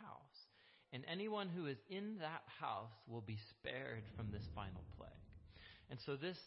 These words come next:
meal, which is called Passover, it commemorates this key moment in the story where God brings his justice on human evil, but also shows mercy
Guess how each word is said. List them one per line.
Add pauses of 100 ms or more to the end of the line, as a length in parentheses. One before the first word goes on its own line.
(220)
meal,
which
is
called
Passover, (380)
it
commemorates
this
key
moment
in
the
story
where
God
brings (140)
his (240)
justice (160)
on
human
evil, (500)
but
also (180)
shows (180)
mercy